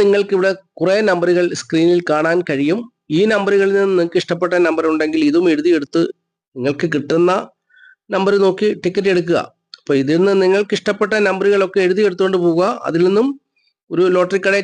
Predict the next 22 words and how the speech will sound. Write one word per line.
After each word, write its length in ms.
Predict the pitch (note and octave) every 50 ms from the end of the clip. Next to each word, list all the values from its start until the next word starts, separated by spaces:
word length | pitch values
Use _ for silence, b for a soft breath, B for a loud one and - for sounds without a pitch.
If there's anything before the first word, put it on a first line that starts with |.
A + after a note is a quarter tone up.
| F3+
ചെന്നാൽ 280 | - F#3 E3+ F3+ F#3 G3+ F3+ -
കിട്ടുന്ന 300 | F3 D#3 F#3 G3 G#3 G#3+ G3
നമ്പറുകളൊക്കെ 540 | F3 E3+ E3+ E3+ F3 F3 F3 E3 D#3 - F3 E3+
നിങ്ങൾ 180 | E3 D#3 E3 F3 F3+ -
നോക്കിയെടുക്കുക. 520 | D3 C#3+ C#3+ - D#3+ C#3+ C3+ C3 - E3+ F3+ A3 - C3+
അവസാനത്തെ 400 | B2 C3 A#2 E3 D#3+ E3 E3 F#3 F3
രണ്ടക്ക 300 | F3 E3+ E3+ F3 E3+ - F3+ F3+
നമ്പറുകൾ 300 | F3 F3 E3+ F3 F3+ F3+ F3
നോക്കിയെടുക്കണമെങ്കിൽ 760 | E3+ E3+ E3 - F3 E3 E3 E3+ E3+ E3+ F3 F3 F3 E3+ E3+ D#3+ D3+
അങ്ങനെയുള്ള 420 | D3+ D#3+ F3 F#3 F#3 F3+ F3 F3 E3+ E3
നമ്പറുകളെല്ലാം 540 | D3+ D3+ D3+ E3 E3+ E3+ E3 D#3 D3+ D#3+ E3+ D#3+
ഇവിടെ 120 | D3+ D#3+ - -
കൊടുത്തിട്ടുണ്ട്. 520 | C3+ C#3+ - - F3+ - D3+ C3 B2 - - A#2+ A#2+ _ _ _ B B B B B B B B B B
ഞാൻ 100 | D#3 D#3 F3 F3
എല്ലാ 180 | E3 E3 F#3 G#3+ A#3 A3
കാര്യങ്ങളും 400 | A#3 G#3 F#3+ F#3+ F#3+ G3 G3+ G3 F#3
ഇവിടെ 140 | E3+ F3+ F3 F3+
ക്രമീകരിച്ചിട്ടുണ്ട്. 680 | - E3 D#3 E3 F3 F#3 G3 F#3 - - D#3 D3+ D3 D#3+ D#3+ D3+ D3
ഏത് 120 | D#3+ F3 G3 G#3
വഴിക്കാണെങ്കിലും 760 | F#3+ F#3 F3+ F3+ F#3 G3 F3+ F3 F3+ F#3 F3+ E3+ F#3 G3 G3+ G#3 F3+ D3
ലോട്ടറി 260 | D3 D3+ D#3+ D#3 F3+ F3+ E3
അടിക്കണം, 380 | D#3 D#3+ D#3+ - G3+ F#3 E3